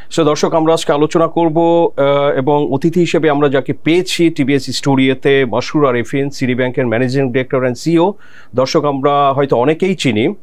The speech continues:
সিটি ব্যাংক বাংলাদেশের one of the সেরা ব্যাংক এবং, আহ, সম্প্রতি সিটি ব্যাংকের দুই হাজার তেইশ সালের যে আর্থিক বিবরণী প্রকাশ করেছে, তো সেখানে আমরা দেখছি যে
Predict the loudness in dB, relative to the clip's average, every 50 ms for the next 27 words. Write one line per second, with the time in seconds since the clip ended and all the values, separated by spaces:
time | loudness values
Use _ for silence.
0 | -16 -20 -20 -20 -20 -20 -18 -18 -20 -20 -20 -20 -16 -6 0 0 2 4 2 2
1 | 2 0 0 0 0 0 0 0 0 2 2 2 2 0 0 -2 0 0 0 0
2 | 0 0 0 2 2 2 2 2 2 0 0 -2 -6 -12 -18 -20 -20 -14 -6 -4
3 | -2 0 0 0 0 0 0 2 2 2 2 2 0 0 0 -2 -2 -2 0 -2
4 | 0 0 2 2 2 2 0 -2 -2 0 0 2 2 2 2 0 0 0 0 2
5 | 2 2 2 2 2 0 0 0 0 0 0 -2 -2 0 2 2 2 2 2 0
6 | 0 0 -2 -2 -4 -2 0 0 2 2 2 2 2 0 -2 -2 -4 -2 -2 -2
7 | -4 -2 0 0 2 2 0 0 -2 -4 -4 -4 -10 -20 -20 -16 -10 -6 -4 -2
8 | -2 0 2 2 2 2 2 2 2 2 2 2 0 -2 -2 -4 -2 -2 0 0
9 | 2 4 4 6 6 4 2